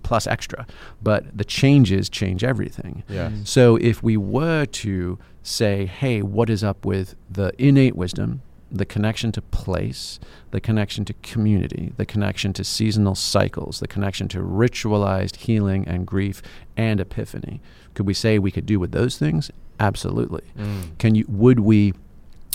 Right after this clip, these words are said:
Speaker 1: find a pre-modern worldview and the role of an individual, even the whole, um, "I'm just gonna, I'm spiritual but not religious," or "I'm just gonna travel for a while after college and figure out what I really want," or,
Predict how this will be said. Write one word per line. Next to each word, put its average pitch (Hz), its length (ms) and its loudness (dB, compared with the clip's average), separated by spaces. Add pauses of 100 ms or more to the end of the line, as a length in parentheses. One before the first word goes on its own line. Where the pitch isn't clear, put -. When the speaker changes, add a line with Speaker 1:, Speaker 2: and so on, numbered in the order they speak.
Speaker 1:
find 127 600 4
a 101 180 2 (120)
pre-modern 110 1000 4
worldview 101 680 0 (680)
and 104 120 2
the 101 80 2
role 117 380 8
of 110 80 6
an 107 80 4
individual, 101 520 2
even 113 180 4
the 104 80 4
whole, 107 280 6 (300)
um, 104 260 4
"I'm 123 180 6
just 107 120 2
gonna, 113 280 6 (160)
I'm 107 100 4
spiritual 113 320 4
but 110 100 8
not 110 160 6
religious," 113 480 2
or 101 140 2
"I'm 107 100 4
just 101 120 -4
gonna 113 120 2
travel 131 400 2
for 101 160 2
a 98 40 4
while 98 280 4
after 101 160 0
college 117 360 0
and 92 100 -2
figure 98 200 2
out 98 140 2
what 98 100 0
I 98 60 0
really 104 280 2
want," - 240 -6 (180)
or, 113 180 4